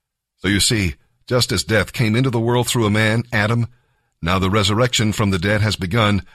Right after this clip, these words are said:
through another man, Christ. Everyone dies because all of us are related to Adam, the first man.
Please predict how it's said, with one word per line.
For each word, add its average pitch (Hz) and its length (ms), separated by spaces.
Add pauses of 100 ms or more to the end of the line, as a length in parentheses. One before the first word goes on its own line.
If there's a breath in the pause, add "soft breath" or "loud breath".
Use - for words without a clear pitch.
(140 soft breath)
through 135 240
another 165 360
man, 107 400
Christ. 127 540 (960)
Everyone 127 480
dies 71 560 (400)
because 95 420 (100)
all 127 300
of 90 140
us - 260 (140)
are 107 120
related 107 440
to 113 180
Adam, 113 400
the 101 80
first 104 380
man. 65 480